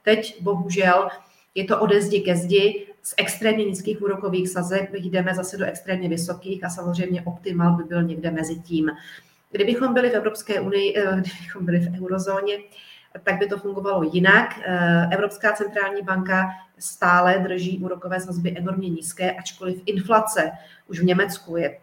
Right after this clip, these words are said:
téměř srovnatelná jako u nás. Ale prostě politické zadání zní jinak,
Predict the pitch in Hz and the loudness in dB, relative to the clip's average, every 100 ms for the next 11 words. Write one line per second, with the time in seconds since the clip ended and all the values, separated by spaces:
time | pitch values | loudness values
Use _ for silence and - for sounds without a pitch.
0 | - 180 180 - 175 175 170 175 170 170 | -8 -6 -6 -6 0 2 4 4 4 2
1 | 170 185 185 185 208 - - _ _ _ | 0 -4 2 4 4 0 -10 _ _ _
2 | - - - _ - 196 196 202 208 180 | -20 -20 -20 _ 2 4 6 6 4 2
3 | 220 214 - 214 175 208 208 - 208 190 | -4 -4 -2 -4 -2 -4 -4 -4 0 2
4 | 190 196 196 190 180 175 185 214 233 - | 2 0 -2 -2 0 2 4 6 4 2